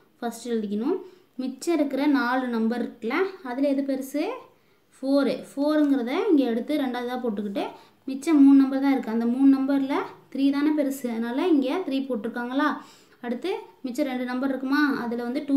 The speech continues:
தான் வந்து பெரிய number, அதனால டூ போட்டு கடைசியா இருக்கிற ஒன்னை வந்து இங்க போட்டுட்டு, இதுதான்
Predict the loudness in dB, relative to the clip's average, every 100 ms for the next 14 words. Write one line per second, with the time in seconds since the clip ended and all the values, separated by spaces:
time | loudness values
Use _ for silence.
0 | 2 0 -2 0 -2 -2 -4 -4 -2 -2
1 | -2 -2 -4 -4 -6 -4 -4 -4 -4 -4
2 | -4 -2 -4 -2 0 0 0 -2 -2 -4
3 | -4 -6 -10 -20 -20 _ -10 -8 -4 0